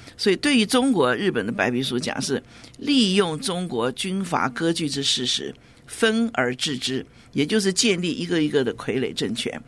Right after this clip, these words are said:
分而治之。日本不需要用兵，他只要建立傀儡政权，他就可以掌握中国的各种的资源。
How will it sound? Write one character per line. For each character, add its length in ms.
分 180
而 140
治 180
之。 140
日 140
本 120
不 140
需 100
要 120
用 220
兵， 220
他 140
只 160
要 160
建 280
立 120
傀 100
儡 140
政 120
权， 40
他 120
就 140
可 80
以 100
掌 300
握 140
中 200
国 140
的 180
各 140
种 220
的 80
资 280
源。 220